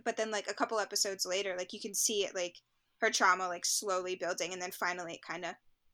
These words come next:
bursts out. And so, you know, even if they'd done something like that, it would have been, it would have been a nod to both what I think Dana was just saying and the, or sorry, I wasn't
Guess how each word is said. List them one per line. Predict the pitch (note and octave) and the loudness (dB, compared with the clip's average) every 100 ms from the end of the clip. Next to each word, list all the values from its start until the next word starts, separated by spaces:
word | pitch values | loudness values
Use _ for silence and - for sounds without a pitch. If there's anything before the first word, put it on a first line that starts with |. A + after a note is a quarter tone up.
| _ | _
bursts | G3+ E3 - - | -2 2 0 2
out. | F#3 F3+ - - | 2 2 0 -8
And | G#3 G#3 | -4 0
so, | - A#3 A#3 - _ - | 2 2 -2 -8 _ 0
you | A3+ | 2
know, | A3 | 2
even | A#3+ A#3+ | 2 0
if | - | 2
they'd | G#3 F#3 - _ - | 2 2 -4 _ -2
done | G3+ F3+ | 0 2
something | F3+ G3+ F#3+ F#3+ F3+ | 2 0 -2 -6 -4
like | E3+ - | -4 2
that, | E3+ E3+ - - _ _ _ _ _ _ _ _ | 4 4 -2 -10 _ _ _ _ _ _ _ _
it | G#3+ | -4
would | G3+ | -4
have | G3 - | -6 -8
been, | F3+ F3 G3+ _ _ _ _ _ _ _ _ _ - - | -8 -8 -12 _ _ _ _ _ _ _ _ _ -20 -2
it | A#3+ | 2
would | A#3 | 4
have | A3 A3+ | 4 0
been | G#3+ | 0
a | |
nod | G#3 F#3+ F#3+ F#3+ | 4 6 4 2
to | - G3 F#3 - - | 0 0 -2 -4 -10
both | G3+ F3+ G#3+ G3 - - - | -8 4 6 6 2 -10 -4
what | G3 F#3 - - | 0 0 -2 -10
I | G3+ | -10
think | - F3 - | -10 -10 -6
Dana | - F#3 F#3 F3+ | -4 -4 -4 -6
was | F3+ - | -4 -4
just | E3+ - | -2 -2
saying | F#3 F3 F3 - | -2 -4 -8 -10
and | F3+ F#3 | -12 -10
the, | F#3 E3+ | -10 -8
or | E3+ F3 F3 | -6 -6 -4
sorry, | - E3+ E3+ | -4 -2 -2
I | E3+ | -4
wasn't | F3 F3 E3+ | -6 -8 -8